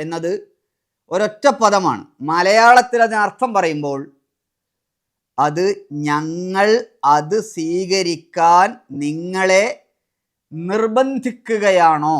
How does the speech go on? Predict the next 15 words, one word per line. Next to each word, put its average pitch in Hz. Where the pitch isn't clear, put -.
നിർബന്ധിക്കുകയോ" 180
എന്ന 147
ആശയമാണ് 151
ലഭിക്കുക. 120
ഇംഗ്ലീഷിൽ 254
പറയുകയാണെങ്കിൽ 220
അത് 196
ഏഴ് 214
വാക്കുകളാണ്. 135
അറബിയിലെ 165
ഈ -
ഒരൊറ്റ 151
വാക്കിന് 139
അർത്ഥം 147
ഇംഗ്ലീഷിൽ 190